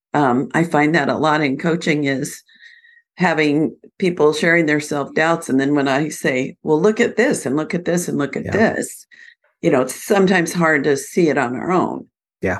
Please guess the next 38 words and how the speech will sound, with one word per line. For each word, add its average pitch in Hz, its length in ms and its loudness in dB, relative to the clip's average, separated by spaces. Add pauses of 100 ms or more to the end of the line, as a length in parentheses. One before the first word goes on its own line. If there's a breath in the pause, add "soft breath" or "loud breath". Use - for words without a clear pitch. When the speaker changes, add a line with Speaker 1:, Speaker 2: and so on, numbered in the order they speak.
(120)
Speaker 1:
So 127 260 -2
Speaker 2:
No, 139 160 4
absolutely. 143 500 2
Speaker 1:
getting 156 180 0
Speaker 2:
It's, - 100 -8
Speaker 1:
support, 139 540 0
Speaker 2:
yeah. 104 80 0 (800)
Speaker 1:
you 165 240 0
would 151 100 4
Speaker 2:
Yeah. 127 60 0
Speaker 1:
agree 151 180 2
with - 140 -2
this, - 260 -10
yes? 226 400 -2
Speaker 2:
Hundred 131 300 0
percent. 113 500 0
Yeah. 113 220 2
Speaker 1:
<laughs> - 140 -2
Speaker 2:
Obviously, 104 320 2
as 95 120 2
a 95 40 0
coach, 135 340 2
a - 40 4
hundred 127 280 4
percent. 104 420 -2 (400 loud breath)
Yeah. - 60 -6
Speaker 1:
Yeah. - 260 -6 (840 loud breath)
Well, 226 200 2
and 175 100 4
that's 175 240 2
why 151 340 2
I, 135 220 -2 (920)
I 165 220 2
do 127 220 2
it, 151 240 -2 (160)
is 135 280 2
Speaker 2:
Yeah. - 60 -12
Speaker 1:
to 151 80 -2